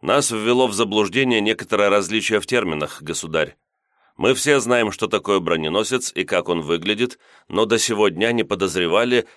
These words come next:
о понимании этого слова китайцами. В их представлении броненосцами можно назвать любое судно, обшитое медной броней толщиной десять миллиметров и вооруженное дульнозарядными гладкоствольными пушками.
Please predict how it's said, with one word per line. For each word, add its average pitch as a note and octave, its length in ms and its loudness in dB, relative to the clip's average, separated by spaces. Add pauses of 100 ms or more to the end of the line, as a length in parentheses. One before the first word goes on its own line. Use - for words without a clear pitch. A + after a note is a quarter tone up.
о F2 100 0
понимании G2+ 600 0
этого G2 360 0
слова F#2 320 0
китайцами. F2 720 -2 (500)
В C#2+ 320 -6
их - 140 -4
представлении A#2+ 1000 0 (300)
броненосцами A#2+ 1120 0 (180)
можно A2 340 -2
назвать A2 540 0
любое G#2 400 4
судно, B2+ 420 0
обшитое A2 420 -2
медной F2 380 0
броней E2+ 400 -2
толщиной F#2+ 520 -2
десять E2+ 360 -6
миллиметров G2 600 -2 (240)
и C#3+ 100 0
вооруженное A#2+ 680 2
дульнозарядными G2 800 -2
гладкоствольными F2+ 840 -2
пушками. E2+ 540 -6